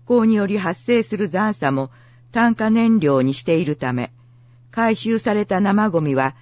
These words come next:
百パーセントエネルギー化されている。水分量が多い生ゴミの焼却は非効率であり、本市も生ゴミの分別回収を行うべきではないか。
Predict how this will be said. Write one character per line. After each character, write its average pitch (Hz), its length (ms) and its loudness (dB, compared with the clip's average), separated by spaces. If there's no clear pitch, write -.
百 - 300 -6
パ 226 180 -2
ー 226 60 -2
セ 226 180 0
ン 214 80 0
ト 143 260 -2
エ - 120 0
ネ 226 120 4
ル 226 140 0
ギ 226 160 4
ー 220 40 -2
化 170 140 -6
さ 151 120 -4
れ 131 100 -2
て 127 160 -8
い 98 100 -8
る。 - 140 -12
水 226 340 0
分 233 260 4
量 143 240 2
が 135 200 0
多 151 180 2
い 135 160 -4
生 202 300 0
ゴ 208 120 0
ミ 151 120 0
の 127 120 0
焼 160 340 -2
却 131 200 -8
は 139 200 -2
非 - 140 -20
効 240 200 2
率 143 240 -6
で 123 180 0
あ 143 80 -4
り、 117 140 -10
本 202 260 0
市 - 160 -4
も 143 220 0
生 220 340 2
ゴ 208 140 0
ミ 165 120 0
の 143 180 0
分 220 240 2
別 226 260 -2
回 233 240 0
収 143 220 -4
を 131 180 0
行 220 240 -4
う 214 240 0
べ 208 120 -2
き 190 100 -10
で 120 120 -2
は 113 140 -6
な 131 140 -6
い 117 60 -12
か。 - 240 -14